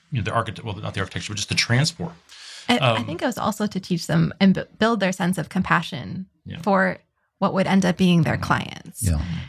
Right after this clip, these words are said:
Speaker 2: And, you know, I think one of the things that Mary Martin noticed under that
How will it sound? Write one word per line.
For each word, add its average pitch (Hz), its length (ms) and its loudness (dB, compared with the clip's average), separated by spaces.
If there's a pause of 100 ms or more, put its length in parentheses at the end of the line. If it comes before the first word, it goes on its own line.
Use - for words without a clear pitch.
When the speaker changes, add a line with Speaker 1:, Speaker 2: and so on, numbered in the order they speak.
(140)
Speaker 2:
And, 190 320 2 (160)
you 226 100 2
know, 180 280 2 (400)
I 208 80 4
think 208 340 2 (240)
one 220 220 2
of 220 60 2
the 214 60 2
things 202 200 4
that 175 120 0
Mary 180 200 4
Martin 180 500 2
noticed 196 540 2
under 190 220 6
that 175 280 0